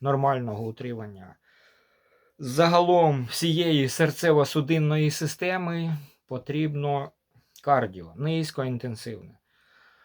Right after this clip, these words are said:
Підвищується еластичність судин,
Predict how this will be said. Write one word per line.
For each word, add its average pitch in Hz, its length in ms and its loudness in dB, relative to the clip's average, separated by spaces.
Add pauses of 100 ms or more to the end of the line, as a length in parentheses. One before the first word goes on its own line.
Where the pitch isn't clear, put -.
(800)
Підвищується 160 1040 2
еластичність 143 1040 -2 (580)
судин, 156 680 0